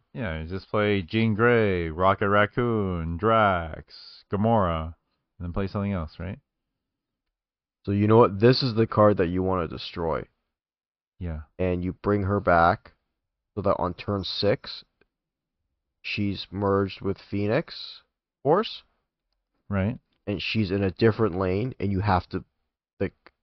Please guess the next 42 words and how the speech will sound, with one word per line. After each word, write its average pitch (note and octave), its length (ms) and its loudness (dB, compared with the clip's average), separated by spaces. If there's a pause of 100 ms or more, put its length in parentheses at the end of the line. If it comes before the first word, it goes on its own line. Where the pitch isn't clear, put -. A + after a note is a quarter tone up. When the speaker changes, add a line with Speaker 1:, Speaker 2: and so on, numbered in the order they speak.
(320)
Speaker 2:
you G2 100 -4
know G2+ 60 0
what G2 60 0
I G2 40 0
mean? A2+ 200 2
And G#2 160 0
then G2 140 0
now G2+ 180 2
they G2 140 2
have F2+ 220 0
to F#2 60 -6
play F#2+ 180 -4
in F2+ 80 -2
that F2 140 0
other F2+ 220 -2
lane D#2+ 280 -10
'cause - 160 -20
you E2+ 100 -12
moved F2+ 260 -10
her. - 240 -16 (3750)
Speaker 1:
But A#2+ 120 2
you B2 100 0
would C3+ 100 4
have, C#3+ 320 4
you B2 120 -8
can C3 120 -2
only D#3+ 180 2
move C#3 240 0
her A2+ 180 2
turn G#2 360 -8
six, - 380 -8
though. D2+ 240 -8 (260)
And G2 180 -6
then F#2+ 500 -4
that G2+ 140 -2
ongoing G2 480 -4
effect F#2+ 340 -6
won't F#2+ 240 -4
reveal F2 580 -6 (1040)
until F2+ 200 -6
she's E2 240 -8
moved. F2 500 -6